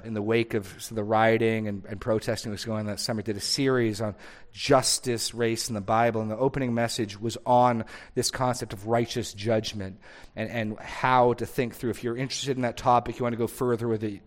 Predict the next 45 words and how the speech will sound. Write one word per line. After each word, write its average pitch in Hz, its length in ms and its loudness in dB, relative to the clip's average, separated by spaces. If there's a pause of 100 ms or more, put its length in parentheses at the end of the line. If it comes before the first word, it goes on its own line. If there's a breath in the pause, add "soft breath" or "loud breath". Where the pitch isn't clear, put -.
I 113 100 0 (240)
think 185 240 -2
I've 120 140 2
posted 120 340 0
that 107 120 0
to 104 60 -8
Facebook 110 460 -4
earlier 104 300 0
today. 107 220 -6
You 101 100 -4
can 101 160 -6
listen 101 260 -6
to 101 80 -12
that. 98 220 -6 (320 loud breath)
I - 40 -6
hope 113 220 0
it'll 110 80 -4
be 101 140 -4
helpful. 101 500 -4 (480 loud breath)
There'd 123 160 -2
be 117 100 -4
so 151 200 0
much 139 240 0
more 120 240 0
we 107 100 -2
could 98 180 -8
say. 95 540 -4 (1080 soft breath)
But 123 120 0
for 139 160 6
our 147 100 10
purposes 139 540 0
this - 240 -4
morning, 107 260 -4
Christ, 147 440 2
as 131 140 -2
he's 120 140 -6
defending 135 640 -4
the 120 120 -2
authority 117 440 0
of 107 60 -2
his 101 120 -4
teaching, 107 640 -6
invites 127 800 0 (100)
the 117 220 -2
right 120 480 0